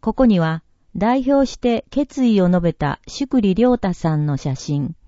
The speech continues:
会場でクイズを楽しむ様子の写真があります。また、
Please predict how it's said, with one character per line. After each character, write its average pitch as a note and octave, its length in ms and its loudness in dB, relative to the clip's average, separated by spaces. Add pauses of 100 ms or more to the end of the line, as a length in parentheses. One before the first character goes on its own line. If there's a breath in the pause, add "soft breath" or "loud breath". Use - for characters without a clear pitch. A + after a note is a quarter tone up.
(1300)
会 A#3+ 280 2
場 A#3 240 6
で A3 240 0 (120)
ク D#4 120 4
イ D4+ 120 4
ズ G#3 160 0
を F#3 140 4
楽 G#3 240 4
し - 160 -2
む A#3+ 160 6
様 G3 220 4
子 G#3 140 -2
の G3+ 120 4
写 F#3 160 -2
真 F3+ 300 0
が F3 120 0
あ E3+ 60 0
り D#3+ 100 -2
ま D3+ 200 -2
す。 - 280 -20 (1160)
ま A#3 140 0
た、 F3 260 -4